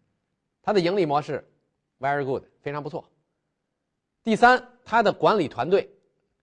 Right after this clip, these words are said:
那么它的管理运营团队全部是从百度啊，在做这个移动互联网社区运营的，在移动，在互联网的推广方面是非常有经验的。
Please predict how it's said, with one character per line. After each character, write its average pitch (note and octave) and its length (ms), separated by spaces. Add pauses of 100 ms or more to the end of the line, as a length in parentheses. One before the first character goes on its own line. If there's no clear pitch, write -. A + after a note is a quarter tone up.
(240)
那 A3 140
么 G#3 100
它 G#3 160
的 G3 300 (760)
管 G3+ 180
理 F3+ 100
运 E3+ 100
营 F#3+ 100
团 D#3+ 180
队 F3+ 240
全 F3+ 300
部 G3 160
是 C3+ 260 (240)
从 D#3+ 240
百 G2 280
度 D#3+ 200 (140)
啊， F2 120
在 C3+ 200
做 C3 240
这 B2 80
个 G#2 80
移 A2 100
动 C#3 140
互 A#2+ 140
联 B2 100
网 F2+ 100
社 - 140
区 C3+ 100
运 C3 140
营 F2+ 140
的， G#2+ 100 (760)
在 F#3 180
移 D3+ 240
动， A3 300
在 F#3 180
互 A3 180
联 G3+ 140
网 A#2+ 160
的 A#2 80
推 - 240
广 A2 160
方 A#2+ 140
面 A#2+ 120
是 F#2 60
非 A#2+ 80
常 A#2+ 100
有 F#2 60
经 G#2 160
验 F#2 160
的。 - 100